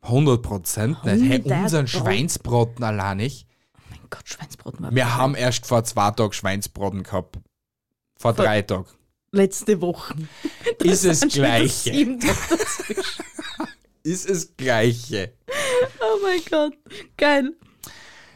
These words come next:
Speaker 1: Michi Buchinger, Thomas Breziner oder Gernot Kulis? Cry Me a Fucking River,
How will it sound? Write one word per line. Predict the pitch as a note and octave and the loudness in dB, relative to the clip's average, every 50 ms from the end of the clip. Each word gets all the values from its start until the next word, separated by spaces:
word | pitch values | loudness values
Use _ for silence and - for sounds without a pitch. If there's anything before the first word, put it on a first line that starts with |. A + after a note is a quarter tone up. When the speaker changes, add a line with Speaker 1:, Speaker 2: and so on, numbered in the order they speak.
| _ _ _ | _ _ _
Speaker 1:
Michi | - B2 C3 C#3+ E3 A3+ A3+ - A#3 A3+ G#3+ | -2 2 4 4 4 4 2 2 0 0 0
Buchinger, | - _ - C#3 D3+ D3 - - D3 C3+ C3 B2+ C3 D3+ G3+ A#3 _ | 0 _ 2 2 2 2 2 -2 -4 -2 -2 0 0 0 -2 -4 _
Thomas | - C#3 D3 E3+ F#3 G#3+ G3+ G3 - - | 2 4 4 4 6 4 2 2 0 -2
Breziner | - A#2+ A#2+ C3 C#3+ C#3+ - - D#3 D3 D3 C#3+ D#3+ G#3+ A#3 - _ _ _ _ _ _ _ _ _ _ _ _ | -4 0 2 2 2 2 0 -2 -2 0 2 2 0 0 -2 -6 _ _ _ _ _ _ _ _ _ _ _ _
oder | - B2+ C#3+ E3+ E3 F3+ F3+ F#3+ G3+ F#3+ - _ | 2 4 4 4 4 4 2 2 0 -2 -6 _
Gernot | - C3 C3 C#3 D3 C#3 C3 C3 | -2 0 2 2 2 0 -2 -2
Kulis? | - - C#3+ C3+ B2 A2 G2+ - - - - _ _ _ _ - | -4 -2 0 2 2 0 -2 -4 -8 -14 -18 _ _ _ _ -6
Cry | - - - - F3 F#3 | 0 2 4 4 4 4
Me | G3 G3+ F#3 | 4 4 4
a | F3+ | 2
Fucking | F3 - - D#3 D#3+ - - F3 D#3 D3 | 2 2 0 0 0 0 0 -2 0 2
River, | D3 C#3+ D3 C3+ C3+ D3 D3+ D#3 D3+ _ | 2 2 2 2 4 2 2 2 0 _